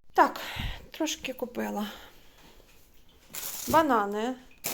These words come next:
печиво, пряник. Друзі, хочу зробити знов тортик, такий, як я робила, з пряником, з вершками. Він смачний. Хлібчик,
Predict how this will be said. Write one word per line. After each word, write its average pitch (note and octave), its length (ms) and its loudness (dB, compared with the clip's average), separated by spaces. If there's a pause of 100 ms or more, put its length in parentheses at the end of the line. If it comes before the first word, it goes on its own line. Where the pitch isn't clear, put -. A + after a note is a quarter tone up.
(540)
печиво, A#3 760 6 (160)
пряник. G#3 400 6 (380)
Друзі, C4+ 300 -2
хочу C#4 200 -4
зробити C#4 360 0
знов C4 200 2
тортик, A#3 380 0
такий, - 200 -4
як G#3+ 140 -2
я G#3 100 4
робила, G3+ 380 2
з G3+ 60 -14
пряником, A#3 640 0
з A3 420 2 (420)
вершками. A3+ 800 2 (1040)
Він A3+ 200 -2
смачний. G#3+ 640 -6
Хлібчик, C4+ 640 -2